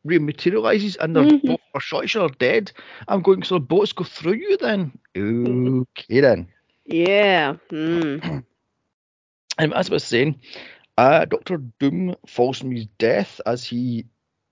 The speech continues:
Speaker 1: tells him, "You can't kill me, Reed. I was your friend once. Moo hoo ha ha ha." Reed goes,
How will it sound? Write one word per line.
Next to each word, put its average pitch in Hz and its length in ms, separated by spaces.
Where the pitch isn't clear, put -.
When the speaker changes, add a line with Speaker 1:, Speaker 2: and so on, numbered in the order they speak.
Speaker 1:
tells 131 300
him, 123 360
"You 254 240
can't 214 280
kill 285 200
me, 208 160
Reed. 208 280
I 254 100
was 294 180
your 220 140
friend 262 420
once. 180 320
Moo 240 280
hoo 202 240
ha 180 280
ha 156 260
ha." 147 400
Reed 160 200
goes, 151 300